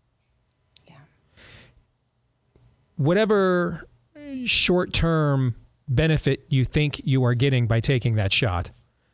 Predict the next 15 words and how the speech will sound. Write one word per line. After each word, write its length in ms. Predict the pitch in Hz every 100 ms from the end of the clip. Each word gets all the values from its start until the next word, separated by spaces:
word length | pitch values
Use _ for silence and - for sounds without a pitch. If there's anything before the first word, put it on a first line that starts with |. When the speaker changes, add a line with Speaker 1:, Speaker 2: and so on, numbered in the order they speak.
| _ _ _ - -
Speaker 2:
the 140 | 139
long-term 760 | 131 139 160 175 - 165 151 139
ramifications 1000 | 143 143 127 120 151 151 - 98 92 - -
of 120 | 110
taking 300 | 127 113 113
it 140 | 104 - - _ _ _
far 400 | - - 131 135
outweigh 640 | - 123 131 139 123 107 120
any 200 | - 151
of 80 | 120
those 200 | 110 113
benefits. 520 | 110 101 95 95 - - - - - - -
Not 180 | - 147
to 80 | 147
mention, 520 | 151 175 - 131 131